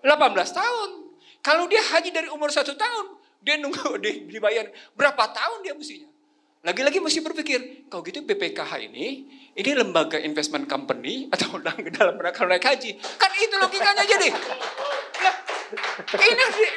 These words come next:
dibayar. Lah, cara berpikir Anggito bukan cara berpikir dalam rangka penyelenggaraan pembiayaan haji. Cara berpikir Anggito, cara berpikir investment company.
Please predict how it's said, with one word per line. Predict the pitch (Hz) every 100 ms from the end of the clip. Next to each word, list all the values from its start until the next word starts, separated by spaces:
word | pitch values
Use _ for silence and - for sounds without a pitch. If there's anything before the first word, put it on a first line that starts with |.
| 349
dibayar. | 349 320 349 - 320
Lah, | 302 - - -
cara | - 320 392 381
berpikir | 349 311 311 302
Anggito | 277 277 370 330
bukan | 311 285
cara | 269 262
berpikir | 254 247 254 277
dalam | 247 226
rangka | 220 226 247
penyelenggaraan | 240 226 214 202 208 202
pembiayaan | 202 185 180 175 -
haji. | 339 302 254 - - _
Cara | 277 285
berpikir | 277 247 247 247
Anggito, | 220 220 339 381
cara | 240
berpikir | 240 220 - 254 254
investment | 196 185 277 262 233
company. | 220 220 370 330 247 147